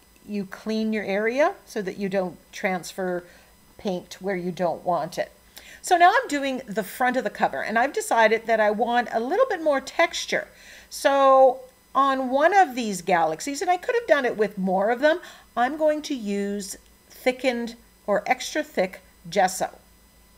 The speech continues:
So here's how I put the ge-, this is just straight gesso here, and I'm putting several coats of it before I move the stencil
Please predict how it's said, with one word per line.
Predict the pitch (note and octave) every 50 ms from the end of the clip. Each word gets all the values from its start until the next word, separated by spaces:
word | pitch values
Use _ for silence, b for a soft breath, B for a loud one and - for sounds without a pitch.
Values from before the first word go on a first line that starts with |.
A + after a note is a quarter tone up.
| _ _ B B B B B B
So | - A#3+ G#3+
here's | G#3 - - D4 D#4 D#4+ E4 D#4+
how | - D4 C4+
I | C4 A3+ G#3
put | G3+ - - - -
the | - G3+
ge-, | F3 - - - - -
this | F#3+ A3 A3 -
is | D#4 D#4+ -
just | - D4 C4 -
straight | - - C4 B3 B3 A#3+ -
gesso | - G#3+ E3+ - - - E3 D#3+ D3 D3 B B B B B B B
here, | - - A3+ G3 D#3+ G#2+ A#2+ - B3 - B B B B B B B B B _
and | G#3+ G#3+
I'm | G#3+ G#3+
putting | - - - C#4+ C#4 C4+ C4 C4 B3+
several | B3+ - D4+ C#4+ C#4+ F4 F#4 F#4
coats | F#4 - - C4+ A#3+ - - - -
of | G3 D#3
it | G3 - -
before | - B3 G#3 - A3+ G3+ G#3
I | G#3+
move | G#3+ G#3+ G#3+ A3 G#3+ A3+
the | D#4 D4+
stencil | - - - A3 F3+ D#3 D#3 - - F#3 - - -